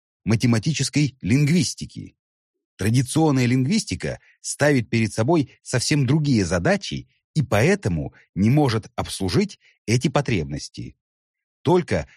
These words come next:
развивающиеся в последнее время формально лингвистические системы,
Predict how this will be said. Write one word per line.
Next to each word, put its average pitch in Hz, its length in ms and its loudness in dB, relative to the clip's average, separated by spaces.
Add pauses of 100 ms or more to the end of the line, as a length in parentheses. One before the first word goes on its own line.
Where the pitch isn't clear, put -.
(120)
развивающиеся 120 880 0
в - 80 -8
последнее 110 480 0
время 117 400 0 (180)
формально 123 720 0 (120)
лингвистические 120 920 0
системы, 90 680 -2